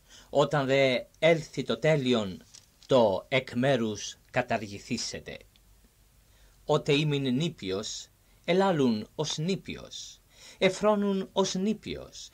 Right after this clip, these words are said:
ελογιζόμην ως νήπιος. Ότε γέγονα ανήρ, κατήργηκα τα του νηπίου. Βλέπομεν γάρ άρτη δι' εσώπτρου εν ενίγματι. Τότε δε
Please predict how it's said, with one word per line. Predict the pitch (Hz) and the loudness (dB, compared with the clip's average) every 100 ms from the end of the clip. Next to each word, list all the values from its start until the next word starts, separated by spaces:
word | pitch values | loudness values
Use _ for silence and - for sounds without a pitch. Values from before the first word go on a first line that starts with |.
| - | -8
ελογιζόμην | - 170 175 151 139 233 156 101 80 - | 0 2 2 0 2 2 2 -4 -6 -8
ως | - 143 | -6 -4
νήπιος. | 143 165 196 - - - - - - _ _ _ _ _ _ | -4 -4 -6 -10 -16 -16 -20 -20 -20 _ _ _ _ _ _
Ότε | 151 151 | 2 2
γέγονα | 131 165 131 123 120 107 - | 4 4 4 2 2 0 -4
ανήρ, | - 123 135 151 95 76 - _ _ _ _ _ _ _ _ | -2 0 2 0 0 -6 -18 _ _ _ _ _ _ _ _
κατήργηκα | - 151 190 170 120 98 - 92 87 - _ - | -4 -2 0 0 -2 -8 -6 -6 -6 -12 _ -4
τα | 127 | -4
του | 120 | -2
νηπίου. | 101 98 - 92 - - _ _ _ _ _ _ _ _ _ _ _ - - _ - | -6 -6 -8 -10 -10 -20 _ _ _ _ _ _ _ _ _ _ _ -20 -20 _ -6
Βλέπομεν | 110 147 143 131 127 | 2 2 2 0 2
γάρ | 143 135 135 - | 4 2 0 -2
άρτη | 151 156 131 139 120 107 _ _ | 0 0 0 0 0 -2 _ _
δι' | - 135 127 | -4 2 2
εσώπτρου | - - 156 - - 104 90 - _ | 2 0 0 0 -6 -4 -6 -12 _
εν | 127 120 | -2 0
ενίγματι. | 113 143 95 87 82 80 78 _ _ _ _ _ _ _ _ _ _ | 2 0 -4 -10 -12 -14 -20 _ _ _ _ _ _ _ _ _ _
Τότε | 175 160 147 | 4 6 4
δε | 135 143 120 | 4 4 4